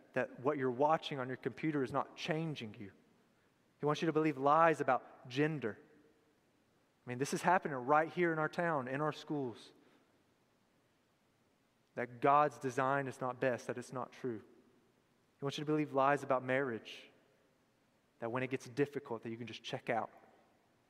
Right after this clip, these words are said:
File a divorce. "I'm done. Uh, this, this is too hard." He wants you to believe lies about pleasure.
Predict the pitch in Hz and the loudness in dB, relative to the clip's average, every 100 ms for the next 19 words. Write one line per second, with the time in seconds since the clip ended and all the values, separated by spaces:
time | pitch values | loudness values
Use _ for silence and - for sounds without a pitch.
0 | _ _ _ _ _ _ _ _ _ _ | _ _ _ _ _ _ _ _ _ _
1 | _ 135 127 127 117 117 110 131 131 123 | _ 0 2 0 -2 -4 -2 -2 0 0
2 | 120 120 120 - 139 - 151 151 - 123 | 0 -4 -6 -6 -8 -4 -4 -4 -8 -6
3 | 113 104 101 - _ _ _ _ _ _ | -4 -6 -10 -20 _ _ _ _ _ _
4 | _ _ _ _ _ _ _ _ _ _ | _ _ _ _ _ _ _ _ _ _
5 | _ _ _ 127 139 135 135 135 120 127 | _ _ _ -6 -2 0 0 0 2 2
6 | 127 117 113 110 - 117 104 101 | 2 -2 -4 -6 -6 -6 -6 -14